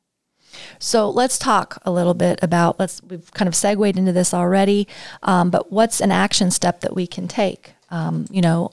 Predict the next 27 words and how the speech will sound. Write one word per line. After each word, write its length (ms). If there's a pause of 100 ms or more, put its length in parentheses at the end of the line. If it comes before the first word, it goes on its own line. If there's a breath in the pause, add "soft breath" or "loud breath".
I 80
think 320 (120)
understanding 680
people's 340
stories, 640 (120)
uh, 200
we've, 240
we've 180
made 220
that 240
clear. 420 (480 loud breath)
Um, 440 (720)
getting 380
to 160
know 280
people. 580 (260)
Um, 340
Molly, 380
you 140
had 100
talked 280
about, 360
you 80
know, 300 (440 soft breath)
easing 380
the 80
burden. 580